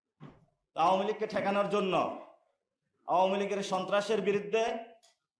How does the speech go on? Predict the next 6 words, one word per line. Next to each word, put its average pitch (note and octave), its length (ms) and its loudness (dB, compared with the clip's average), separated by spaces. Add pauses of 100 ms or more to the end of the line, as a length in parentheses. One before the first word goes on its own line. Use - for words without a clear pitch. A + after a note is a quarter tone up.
(120)
এনসিপির G#3 640 0
এক G3 300 2
হাসনাত F#3+ 440 -4
আব্দুল্লাহ F3+ 540 2
বাংলাদেশে D#3 480 0
যথেষ্ট। C#3+ 440 -4